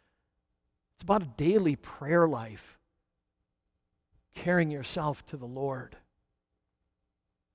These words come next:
Okay, let's do a survey. Who's on a diet right now? Anybody, anybody on a diet right now? Okay. Do you know everybody should raise their hand?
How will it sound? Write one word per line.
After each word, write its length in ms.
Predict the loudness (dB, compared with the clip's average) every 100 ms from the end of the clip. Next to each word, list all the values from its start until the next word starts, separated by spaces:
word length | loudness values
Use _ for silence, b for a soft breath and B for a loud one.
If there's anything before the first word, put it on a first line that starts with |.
| _ _ _ _ _ -20 _
Okay, 140 | 4
let's 160 | 4 4
do 160 | 4
a 80 | 4
survey. 400 | 2 0 0 -2
Who's 240 | 0 6
on 140 | 8 8
a 80 | 4
diet 560 | 2 0 2 0 -2
right 300 | -6 -10 -10 -12
now? 360 | -14 -14 -16 _ _ _ -8
Anybody, 460 | 0 0 2 0 0
anybody 380 | -2 2 4 4
on 100 | 0
a 60 |
diet 460 | 0 -4 -4 -4 -4
right 260 | -4 -4 -6
now? 320 | -10 -10 -12 _ _ _ _ -8
Okay. 220 | -2 -2 b b
Do 80 | 4
you 80 | 6
know 160 | 8
everybody 540 | 10 8 8 6 6 4
should 200 | 0 4
raise 280 | 6 6 4
their 160 | 0
hand? 420 | -2 -6 -10 -10